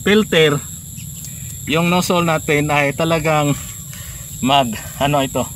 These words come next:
matukan, no? Ah, magtigil-tigil.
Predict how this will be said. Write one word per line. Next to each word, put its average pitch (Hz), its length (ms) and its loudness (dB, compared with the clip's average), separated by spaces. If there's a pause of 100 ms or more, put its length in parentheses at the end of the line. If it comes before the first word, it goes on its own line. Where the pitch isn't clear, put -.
(600)
matukan, 185 480 2 (320)
no? 151 160 -4 (640)
Ah, 139 480 4
magtigil-tigil. 170 800 -2